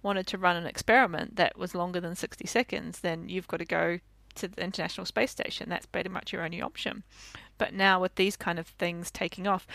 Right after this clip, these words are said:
in fact, even during the Virgin Galactic flight, they were running some science experiments,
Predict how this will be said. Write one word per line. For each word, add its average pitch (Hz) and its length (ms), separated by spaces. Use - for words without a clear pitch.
in 220 120
fact, - 260
even 196 300
during 185 260
the 180 80
Virgin 175 260
Galactic 170 400
flight, 220 300
they 180 80
were 175 120
running 175 260
some 175 160
science 180 360
experiments, - 720